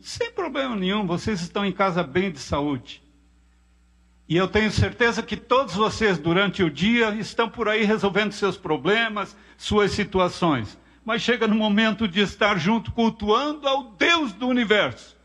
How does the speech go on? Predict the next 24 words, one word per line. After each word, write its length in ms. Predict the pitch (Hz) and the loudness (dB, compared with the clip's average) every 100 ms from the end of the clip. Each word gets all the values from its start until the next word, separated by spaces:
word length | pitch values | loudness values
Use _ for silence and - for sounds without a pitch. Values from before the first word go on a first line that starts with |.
| _ _ _ | _ _ _
Parece 400 | 175 196 214 - | 2 4 2 0
que 100 | - | -4
temos 340 | - 208 202 165 | -2 0 0 0
um 80 | 185 | 2
monte 460 | 175 214 - 202 | 2 0 -2 -8
de 180 | 151 170 | -4 -2
objeção, 680 | 170 135 156 - 135 104 95 _ _ _ - | -2 -2 -6 -4 -6 -6 -8 _ _ _ -12
um 60 | |
monte 280 | 320 302 - | -6 -6 -6
de 140 | 240 190 | -8 -8
dificuldade. 720 | 170 208 180 165 135 113 - - _ | -8 -8 -2 -2 0 -4 -6 -20 _
"Ah, 360 | 440 349 - 208 | -8 -6 -6 -6
hoje 180 | 208 202 | -4 -2
eu 40 | |
não 160 | 180 147 | 0 0
vou. 280 | 151 175 185 | -2 -2 -4
Ah, 240 | 254 226 | -8 -4
não 160 | 190 165 | -4 -4
posso. 600 | - 190 180 - 117 - - - | -2 -2 -2 -4 -12 -20 -18 -8
Ah, 380 | 220 254 247 196 | -2 0 2 2
não, 480 | 165 196 208 170 - _ | 2 2 2 -2 -8 _
é 120 | - 170 | -4 -2
um 100 | 175 | 0
perigo." 680 | 208 170 196 226 151 123 | 2 2 4 2 -2 -10